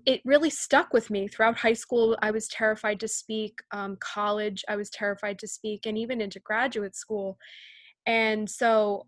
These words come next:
I, you know, I began teaching, uh, in two thousand and four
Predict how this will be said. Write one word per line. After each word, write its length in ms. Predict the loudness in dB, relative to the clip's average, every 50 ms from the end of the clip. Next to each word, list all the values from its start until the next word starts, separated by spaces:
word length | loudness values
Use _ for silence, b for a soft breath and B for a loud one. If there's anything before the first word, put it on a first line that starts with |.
| _
I, 460 | 0 2 2 2 2 0 -2 -4 -6 -8
you 140 | -4 -2 -2
know, 160 | -2 -2 -2 0 2
I 120 | 2 2
began 380 | 2 0 -2 0 0 0 0 -2
teaching, 800 | -4 -6 -2 -2 -2 0 -2 -4 -4 -4 -4 -4 -6 -8 -10 -10 _ _ _ _ _ _
uh, 520 | -6 -4 -2 -2 -2 -2 -4 -4 -4 -6 -4
in 160 | -4 -4 -4
two 180 | -4 -4 -8 -6
thousand 360 | -2 0 0 0 0 -2 -4
and 120 | -6 -6 -10
four 580 | -6 -4 0 2 2 2 2 2 0 -2 -4